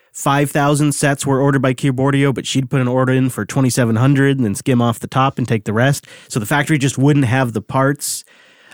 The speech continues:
Um, and then when it came time to actually go over there on November twenty-seventh and start talking to people,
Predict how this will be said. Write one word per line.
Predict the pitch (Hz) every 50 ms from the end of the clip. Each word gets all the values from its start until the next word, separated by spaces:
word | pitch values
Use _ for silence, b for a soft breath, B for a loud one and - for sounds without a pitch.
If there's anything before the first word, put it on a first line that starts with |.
| B B
Um, | - 127 127 123 117 113 113 - - -
and | 151 143 123 -
then | - 175 220 254 247 226
when | 208 175
it | 151 -
came | - 185 180 185 190 196
time | - - 170 165 156 143
to | - -
actually | 113 143 160 - - 147
go | 135 160 160 143 143 160
over | 170 139 123
there | 101 104 120
on | 113 110
November | 123 120 156 160 143 139
twenty-seventh | 131 - 156 139 131 127 - 151 143 131 117 110 -
and | 101 98 b b b b b b b b b b b
start | - - 151 135 - -
talking | - 170 196 226 - 240 185
to | 143
people, | 110 - 117 104 - 95 92 92 107